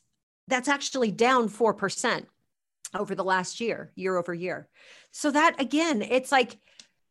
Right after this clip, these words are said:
this season and this period of time that we're in, the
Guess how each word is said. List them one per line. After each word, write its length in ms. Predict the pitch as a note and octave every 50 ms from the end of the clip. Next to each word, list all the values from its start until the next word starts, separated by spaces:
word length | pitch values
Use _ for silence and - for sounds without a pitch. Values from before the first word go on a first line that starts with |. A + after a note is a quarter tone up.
| _ _ _
this 680 | F3 F3 G#3 C#4 D4+ D#4+ E4 D#4 - - - - - - _ -
season 840 | - - - - D4 D4 D4+ D#4 C#4 A#3+ B3 G#3+ F#3+ F3+ F#3+ G3
and 280 | - G#3+ G#3 G#3+ G#3+ A3
this 460 | A3+ A#3 A3+ A3+ - - - - - _ _ _ _ _ _ _ _ _ _ _ _ _ _ _ _ _ _ _ -
period 360 | - - C4+ C#4+ D4 C#4 A#3
of 120 | A#3+ G#3
time 400 | G#3 - - C4 C4+ C#4+ C#4+ C#4
that 120 | C4 A3+ D#3+
we're 180 | G3+ G3+ G3+
in, 480 | - - C4 C4+ B3+ A3 F#3+ F#3 F3+ F3+ - _ _ _ _ _ _ _ _ _ _ _
the 180 | - A#3 F#3+